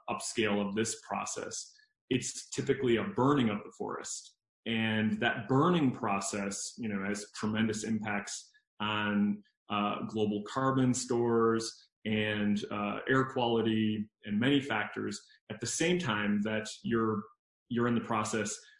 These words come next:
uh, leaving some carbon from that process for, uh, for the plantation that will come next. And so they burn the, the area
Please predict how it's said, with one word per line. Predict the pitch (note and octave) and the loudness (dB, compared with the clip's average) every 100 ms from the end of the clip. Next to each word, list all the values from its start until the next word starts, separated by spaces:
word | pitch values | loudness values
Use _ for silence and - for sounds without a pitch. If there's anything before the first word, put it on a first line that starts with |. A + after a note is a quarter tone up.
| _ G#2+ | _ -4
uh, | G#2+ G#2+ - - - _ _ - _ _ _ _ _ _ _ - - | -2 0 -2 -4 -8 _ _ -20 _ _ _ _ _ _ _ -20 -10
leaving | C#3 D#3+ C#3+ B2+ | 0 2 6 4
some | - C3+ B2+ | 4 2 2
carbon | - A#2 G#2 F#2+ F#2+ - - | 2 2 2 -2 -8 -14 -2
from | A2 | 0
that | A#2+ B2+ | 0 0
process | C#3 C3+ D#3 C#3+ - | -6 -4 -4 -6 -4
for, | A#2 A2+ A2 G#2+ - - _ | 2 4 4 4 -2 -16 _
uh, | G2+ G2+ G2+ G2 - | -2 0 0 -2 -4
for | A2+ | -2
the | G#2 | 0
plantation | A2 G#2 G#2+ G#2+ G#2+ | 0 0 0 0 -2
that | G#2 | -2
will | G2+ | -6
come | - G2 | -4 -2
next. | G2 - - - | -2 -6 -14 -8
And | G#2+ G#2+ | -6 -2
so | A#2+ A2+ G#2+ - - - | 0 2 0 -4 -6 -2
they | |
burn | G#2 C3+ C3+ C3 B2 | 4 6 8 10 8
the, | A#2+ A#2 A2+ - | 6 4 2 0
the | G2+ | 0
area | A2 G#2+ G#2+ | 2 2 2